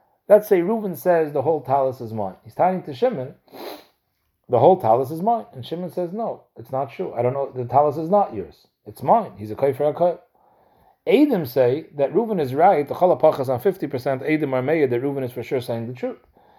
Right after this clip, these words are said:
Because the Eidim is the Anan Sadi. Anan Sadi, since Reuven is holding half, it's Anan Sadi that half is his. So Shimon said, "Nothing belongs to you," 'cause Shimon's tiny it all belongs to him. Eidim are saying that Reuven is at least justified in half of his tiny.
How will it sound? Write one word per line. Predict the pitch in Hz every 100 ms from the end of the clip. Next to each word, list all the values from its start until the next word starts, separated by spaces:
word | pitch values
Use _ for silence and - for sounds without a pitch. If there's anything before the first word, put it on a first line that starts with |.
| _ -
Because | 147 147 139 127
the |
Eidim | 139 - 202 202 147 143
is | 139
the | 139
Anan | 143 143
Sadi. | 127 226 214 - -
Anan | 131 143 143
Sadi, | - 208 202 135
since | 170 156
Reuven | 175 170 151
is | 127
holding | 151 147 139
half, | 196 156 147
it's | - 139
Anan | 139 139
Sadi | 127 202 185 131
that | 123 117
half | 143 139
is | 139
his. | 208 196 - _ _ _ _ - - _
So | - 170
Shimon | - 233 247 226
said, | 185 208 185
"Nothing | 208 208 147
belongs | 117 107 95 -
to | 87
you," | 90
'cause | - 101
Shimon's | 135 127
tiny | 131 131
it | 120
all | 127
belongs | 127 127 127
to | 175
him. | 190 - _ _ _ _
Eidim | - 202 220
are | 208 185
saying | 196 208 185
that | 165
Reuven | 165 220 190
is | 151
at | 143 170
least | 247 160
justified | 175 175 151 127 175 127 - _ _ _ _ _ -
in |
half | 113 175 196
of | 104
his | 95
tiny. | - 90 82